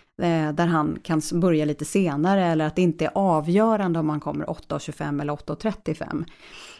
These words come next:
Eh, så att, eh, titta på omplacering. Är det möjligt att, att hitta någon ledig tjänst, eller kan ni skapa något som gör att det blir, man måste helt enkelt kunna visa som arbetsgivare att man har gjort någonting för att hjälpa David. Eh, har vi gett honom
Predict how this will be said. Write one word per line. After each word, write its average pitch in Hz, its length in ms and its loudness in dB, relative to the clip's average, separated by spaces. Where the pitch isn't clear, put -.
Eh, 165 500 0
så 190 140 0
att, 208 280 -2
eh, - 400 -12
titta 254 260 2
på 247 100 0
omplacering. 165 720 -2
Är 233 160 2
det 240 80 4
möjligt 220 500 2
att, - 380 -4
att 196 160 0
hitta 202 240 0
någon 185 140 4
ledig 170 300 2
tjänst, 269 480 2
eller 190 160 2
kan 180 180 0
ni 175 60 0
skapa 170 400 -2
något 151 280 -6
som - 400 -2
gör 127 140 2
att - 100 -4
det - 60 -10
blir, - 360 -12
man 220 200 4
måste 240 200 2
helt 196 220 0
enkelt 165 240 0
kunna 175 180 0
visa 208 360 0
som 202 140 0
arbetsgivare 139 560 0
att 143 100 -8
man 165 120 4
har 175 100 2
gjort 156 420 -2
någonting 156 380 -2
för - 140 -8
att 151 140 -10
hjälpa 233 420 0
David. - 460 -4
Eh, 156 520 0
har 180 160 2
vi 175 280 2
gett 170 240 0
honom 156 340 2